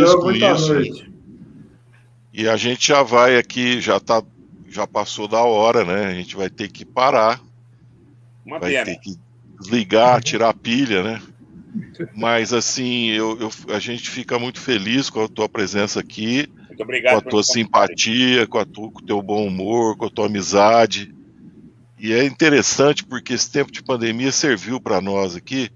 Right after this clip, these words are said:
Speaker 2: pra gente conhecer muita gente e fazer muitas amizades também.
Speaker 3: Que ótimo, né?
Speaker 2: Às vezes, às vezes pessoas que estavam tão distantes, né, que a gente nunca ia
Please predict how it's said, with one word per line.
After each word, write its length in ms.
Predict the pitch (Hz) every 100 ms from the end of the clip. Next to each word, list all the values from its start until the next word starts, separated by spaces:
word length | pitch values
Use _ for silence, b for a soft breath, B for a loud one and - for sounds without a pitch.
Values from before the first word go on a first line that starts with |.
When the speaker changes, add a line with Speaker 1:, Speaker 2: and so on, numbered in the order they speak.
| b b b b - - -
Speaker 2:
pra 240 | 110 113
gente 800 | 104 117 120 - 131 135 131 113
conhecer 600 | - 147 135 104 - 101
muita 420 | 107 147 - - 85
gente 720 | 87 135 139 - - - - - - - - _ _ _ _ _ _
e 80 | 107
fazer 420 | - 147 127 147
muitas 400 | 151 185 202 165
amizades 600 | 131 113 95 104 98 87
também. 460 | - 85 80 69 - _ - _ - - -
Speaker 3:
Que 140 | 160
ótimo, 320 | 160 180 135
né? 60 | 95
Speaker 2:
Às 160 | 95 120
vezes, 420 | 147 151 - - _ - -
às 160 | 98
vezes 180 | 156 -
pessoas 440 | - 135 - 151
que 80 | -
estavam 300 | - 151 143
tão 240 | 123 170 202
distantes, 680 | - - - 127 170 - 107
né, 160 | 110
que 80 | 110
a 40 |
gente 220 | 113 139 131
nunca 480 | 127 185 170 -
ia 220 | 131 117